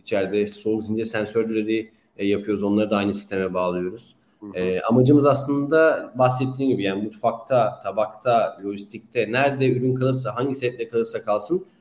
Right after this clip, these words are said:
Speaker 1: hem onu önlemek hem bu datayı almak, fark etmek ve bunun çözümlerini, e, sunuyor olmak.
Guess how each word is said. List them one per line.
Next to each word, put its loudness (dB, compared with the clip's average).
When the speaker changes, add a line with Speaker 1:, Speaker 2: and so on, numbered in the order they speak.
Speaker 1:
hem 4
onu 6
önlemek 2
hem 2
bu -4
datayı 2
almak, 0
fark 0
etmek -6
ve -4
bunun 0
çözümlerini, 0
e, -4
sunuyor -2
olmak. -2